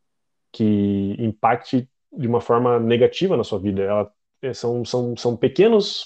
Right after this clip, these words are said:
pequenas mudanças no dia a dia que vão construindo, né, um, um novo perfil, digamos, né? Uma, é,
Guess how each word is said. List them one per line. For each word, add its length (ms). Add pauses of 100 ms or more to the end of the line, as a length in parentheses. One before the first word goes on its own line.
pequenas 360
mudanças 540
no 140
dia 160
a 40
dia 400 (520)
que 100
vão 220
construindo, 720 (140)
né, 240 (140)
um, 1040 (1000)
um 120
novo 220
perfil, 500
digamos, 540
né? 100
Uma, 520 (600)
é, 380